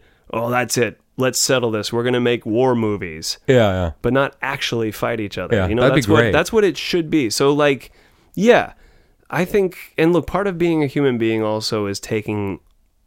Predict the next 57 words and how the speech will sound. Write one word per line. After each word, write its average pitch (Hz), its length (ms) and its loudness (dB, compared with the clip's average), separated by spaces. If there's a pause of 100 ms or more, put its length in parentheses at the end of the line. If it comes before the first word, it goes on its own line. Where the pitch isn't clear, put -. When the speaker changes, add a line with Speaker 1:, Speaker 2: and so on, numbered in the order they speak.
(480)
Speaker 1:
you 117 140 -6
don't 135 220 0
take 127 220 -4
everything 117 580 -2
for, - 160 -8
we're, 113 280 -2
we're 139 160 -2
not 175 180 -2
looking 127 320 -2
at 101 40 -8
these 107 200 -4
as 98 120 -6
gospel 101 720 -6
examples 95 640 -8
of 92 100 -10
how 92 160 -8
to 92 120 -16
treat - 480 -4
nor 104 200 -2
engage 95 540 -6
with - 180 -16
people. - 300 -8
Speaker 2:
No, 143 260 4
not 117 200 2
at 117 100 0
all. 95 400 -4
Speaker 1:
We, 139 240 -2
you 143 160 2
can 135 180 2
watch 131 340 0
these 120 260 -2
with 113 360 -2
your 104 460 -2
mature 107 540 -2
lens. 92 520 -8 (140)
Speaker 2:
Yeah. 85 280 -2 (100)
Speaker 1:
And 104 160 -6
go, 107 180 -2
okay, 110 160 -8
like 117 220 -2
I 120 60 -2
say, 117 280 -2
like, 104 160 -2
the, 127 200 0
the 139 100 4
overriding 180 560 2
word 160 160 0
is 139 120 -4
fu-, - 480 -8
not 123 200 0
override, 117 380 0
the, 110 180 0
the, 113 160 0
the, 107 320 -2
the 110 120 0
overall 117 460 0
wor-, 92 320 -2